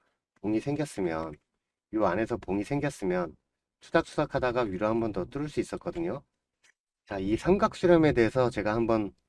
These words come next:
그 영상 하나 올려드릴게요. 그거 한번 보세요. 박스 경제 티비 델론델에 제가 출연해서 에이비 프로바이오 수익 리뷰하는 장면인데요.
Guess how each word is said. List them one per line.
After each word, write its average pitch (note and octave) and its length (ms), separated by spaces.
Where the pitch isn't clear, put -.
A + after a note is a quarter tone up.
그 F#2 580
영상 A#2 300
하나 A2+ 220
올려드릴게요. E2+ 720
그거 A2+ 200
한번 G#2+ 240
보세요. E2+ 400
박스 D3+ 320
경제 A#2+ 320
티비 F#2 480
델론델에 A2 720
제가 F#2 300
출연해서 G2+ 680
에이비 G2+ 300
프로바이오 G#2+ 800
수익 B2+ 320
리뷰하는 G2 500
장면인데요. E2 720